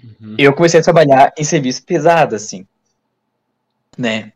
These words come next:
Speaker 2: Porque na minha cabeça eu tinha isso, sabe? Porque antigamente era esse negócio, querendo ou não. Por mais que a gente tem várias profissões, mas com a gente, quando era novinho,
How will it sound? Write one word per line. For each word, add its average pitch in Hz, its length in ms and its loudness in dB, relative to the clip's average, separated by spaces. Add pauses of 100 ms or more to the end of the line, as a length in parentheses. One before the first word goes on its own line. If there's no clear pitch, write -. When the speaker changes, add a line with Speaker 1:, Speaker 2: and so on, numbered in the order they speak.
(140)
Speaker 2:
Porque 151 360 2
na 156 100 2
minha 160 140 2
cabeça 160 320 2
eu 156 40 2
tinha 175 220 -2
isso, 151 300 2
sabe? 117 300 0
Porque 147 220 -4
antigamente 135 460 -2
era 139 100 2
esse 143 340 -4
negócio, 143 420 0
querendo 110 220 -4
ou 110 60 -4
não. 101 120 -14
Por - 520 -16
mais 131 140 4
que 147 80 -4
a 156 40 -2
gente 151 120 -8
tem 147 100 -4
várias 135 300 2
profissões, 131 720 -8 (360)
mas 127 440 2
com - 80 -4
a 139 40 -4
gente, 123 160 -6
quando 127 140 -8
era 123 160 0
novinho, 139 640 -8